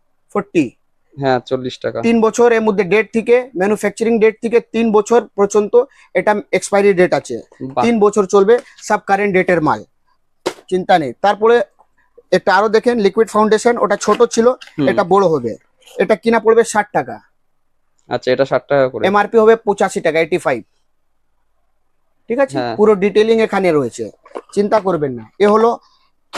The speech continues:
Speaker 1: আরো এর মধ্যে ভ্যারাইটি রয়েছে। যদি আপনাকে কম দামের ফাউন্ডেশন লাগবে তো কম দামের ফাউন্ডেশন দিচ্ছি। এ দেখেন একটা আরো আইটেম,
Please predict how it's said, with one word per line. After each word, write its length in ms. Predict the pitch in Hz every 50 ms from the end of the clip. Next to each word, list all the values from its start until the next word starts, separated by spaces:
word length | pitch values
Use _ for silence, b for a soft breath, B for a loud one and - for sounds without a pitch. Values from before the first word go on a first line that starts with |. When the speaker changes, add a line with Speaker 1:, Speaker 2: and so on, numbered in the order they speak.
| - -
Speaker 1:
আরো 260 | - 190 208 240 254
এর 80 | 254 254
মধ্যে 260 | 247 247 226 202 240
ভ্যারাইটি 320 | 220 226 233 226 220 254 247
রয়েছে। 280 | 233 226 226 - 240
যদি 300 | 202 202 208 190 220 220
আপনাকে 360 | 202 196 - - 214 214 208
কম 260 | 196 - 202 220 226 220
দামের 200 | 226 226 233 220
ফাউন্ডেশন 440 | - - 220 226 220 226 - 233
লাগবে 260 | 233 226 226 202 208 190
তো 100 | 147 -
কম 200 | - 170 180 202
দামের 240 | 208 208 214 214
ফাউন্ডেশন 440 | 180 - 208 208 202 208 - 220 214
দিচ্ছি। 240 | 190 202 - - 196
এ 80 | 190 180
দেখেন 240 | 170 160 - 147
একটা 200 | 147 151 - 175
আরো 120 | 170 175 190
আইটেম, 260 | 190 180 - 196 208